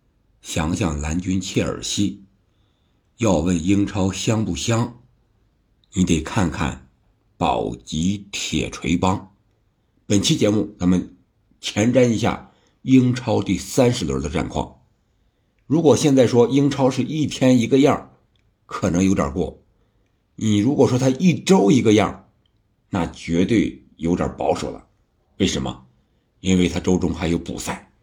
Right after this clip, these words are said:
每一场比赛完了之后，它就有可能发生很多故事，比如说伤病呀、换帅呀、V A R的争论呀，各种情况层出不穷。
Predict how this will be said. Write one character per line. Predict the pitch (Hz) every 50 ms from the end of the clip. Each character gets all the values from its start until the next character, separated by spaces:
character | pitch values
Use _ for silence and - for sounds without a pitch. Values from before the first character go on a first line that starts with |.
| _ _ _ _ _ _ _ _ _ _ _ _ _ _ _ _ _
每 | - 110 107 120
一 | 131
场 | - - 120 -
比 | - 85
赛 | - - 123 104
完 | 82 76 95
了 | 104
之 | 95 95
后， | 101 - 117 98 - - - _ _ _
它 | - - - 107 104
就 | 90 90 82
有 | 76 85 98
可 | 95 - - - 69 60 50
能 | - 73 76 92 110 - - - _
发 | - - - - - 95
生 | - - 85 87
很 | 82 - - 69 65
多 | 78 85
故 | 80 87 90
事， | 85 - - - _ _ _ _ _ _ _ _ _ _ _ _ _
比 | - - 78
如 | 80 82
说 | 80 82 87 87 - - - _ _ _ _ _ _ _
伤 | _ - - 139 202
病 | 104 120 120 107
呀、 | 101 101 95 92 90 92 - _ _ _ _ _ _ _ _ _ _ _ _ _ _
换 | - - 147 135 104
帅 | 95 - 143 127 117
呀、 | 107 101 95 90 - - - _ _ _ _ _ _ _ _ _ _
V | - 90 98 120 123 127
A | 123 123 123 123
R | 123 - 135 131 131 127 104
的 | 98 98
争 | 95 - 147 143 147
论 | 143 156 143 113
呀， | 104 87 87 - _ _ _ _ _ _ _ _
各 | - - 120
种 | 87 80 76
情 | 73 - 73
况 | 76 82 80 - - - _
层 | - - - 92 107 123 143
出 | - -
不 | 95 95 90
穷。 | 80 69 65